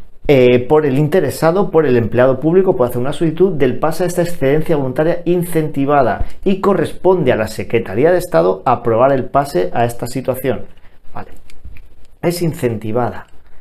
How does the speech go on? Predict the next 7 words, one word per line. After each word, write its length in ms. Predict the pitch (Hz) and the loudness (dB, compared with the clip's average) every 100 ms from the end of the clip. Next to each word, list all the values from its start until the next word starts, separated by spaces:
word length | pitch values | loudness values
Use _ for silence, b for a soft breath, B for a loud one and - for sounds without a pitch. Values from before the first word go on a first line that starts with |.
| b b b - | b b b -6
Entonces, 840 | 113 107 151 165 165 180 - - | -6 -2 -2 -2 -4 -2 -4 -4
aquí 340 | 113 107 - 156 | -4 -4 0 2
hay 100 | 151 | 2
algunos 360 | 127 113 120 | 0 -2 -4
matices. 540 | 117 98 107 98 104 - | -4 -6 -8 -10 -12 -8
Lo 120 | 104 | -6
primero, 380 | 110 127 110 | -2 -2 -2